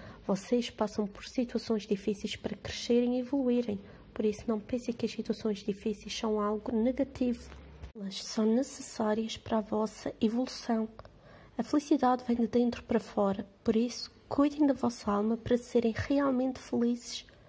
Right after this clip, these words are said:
A vossa felicidade depende unicamente de vós próprios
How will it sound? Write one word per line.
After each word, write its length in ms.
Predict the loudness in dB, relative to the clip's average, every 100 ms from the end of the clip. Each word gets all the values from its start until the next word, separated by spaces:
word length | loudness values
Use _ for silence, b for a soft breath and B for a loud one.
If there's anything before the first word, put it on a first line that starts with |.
| B B B -18
A 40 |
vossa 320 | -2 2 4
felicidade 580 | 4 2 -2 -2 0 -2 -6
depende 360 | 0 2 4
unicamente 640 | 4 2 2 2 2 2 -2
de 60 |
vós 200 | -2 -2
próprios 560 | -2 0 0 -4 -8